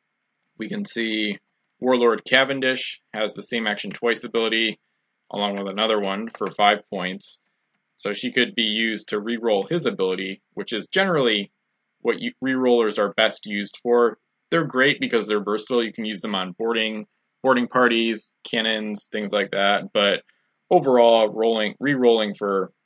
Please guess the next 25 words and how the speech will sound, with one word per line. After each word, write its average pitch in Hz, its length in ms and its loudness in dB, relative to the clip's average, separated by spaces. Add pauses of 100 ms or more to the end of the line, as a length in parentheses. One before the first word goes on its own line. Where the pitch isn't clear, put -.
(160)
extra 110 320 0
action 104 320 -2
and 98 140 -6
same 107 200 0
action 98 220 -4
twice 98 300 -4
abilities, 98 640 -4
along 101 260 -6
with 90 140 -8
Admiral's 98 440 -2
action 87 300 -8
abilities, 90 580 -4 (580)
um, 90 500 -2 (460)
is 107 200 -2
one 110 120 -2
of 101 40 0
the 92 80 0
best 98 240 2
uses 98 360 -8
for 98 200 -2
them, 92 380 -2
or 104 160 0
generally 98 320 -2
the 90 100 -8
best. 92 460 -2